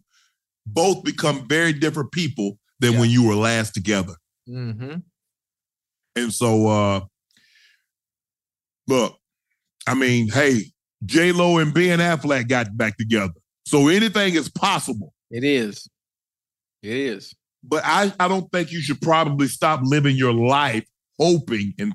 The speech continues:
Speaker 1: thinking and praying. And if it's meant to be, it's going to be.
Speaker 2: Yeah.
Speaker 1: But you
Speaker 2: Yeah.
Speaker 1: gotta live your life.
Speaker 2: Yeah, you got to.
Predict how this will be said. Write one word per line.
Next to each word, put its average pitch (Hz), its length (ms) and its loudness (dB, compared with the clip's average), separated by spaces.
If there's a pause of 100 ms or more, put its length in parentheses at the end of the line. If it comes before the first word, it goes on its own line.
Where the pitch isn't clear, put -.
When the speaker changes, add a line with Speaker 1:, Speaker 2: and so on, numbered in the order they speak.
Speaker 1:
thinking 143 420 0
and 98 160 -2
praying. 131 500 0 (380)
And 135 120 2
if 123 120 0
it's 120 160 0
meant 151 300 2
to 160 80 2
be, 165 360 0
it's 131 140 -2
going 139 280 2
to 127 120 -4
be. 113 340 -2 (200)
Speaker 2:
Yeah. 107 280 -8
Speaker 1:
But 120 260 0
you 151 60 2
Speaker 2:
Yeah. 147 60 2
Speaker 1:
gotta 170 180 2
live 156 300 2
your 151 140 2
life. 139 520 -2 (840)
Speaker 2:
Yeah, 110 300 -10
you 113 180 -8
got 127 220 -4
to. 101 180 -14